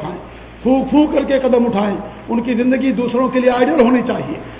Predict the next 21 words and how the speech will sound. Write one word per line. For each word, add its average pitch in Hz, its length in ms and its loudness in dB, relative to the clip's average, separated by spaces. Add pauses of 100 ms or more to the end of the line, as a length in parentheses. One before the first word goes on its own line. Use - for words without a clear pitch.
(100)
ان 233 100 2
کی 247 140 0
زندگی 254 320 4
دوسروں 247 420 0
کے 254 160 6
نمونہ 285 300 6
ہونا 262 300 4
چاہیے۔ 220 300 -2 (260)
ایسا 240 240 2
کام 240 320 0
نہ 240 100 -2
کریں 240 220 8 (260)
جو 240 100 4
قرآن 240 280 2
و 233 100 -2
سنت 233 300 -2
کے 254 60 0
حدیث 220 280 -2
کے 269 160 -6
خلاف 214 280 2
ہو، 208 200 2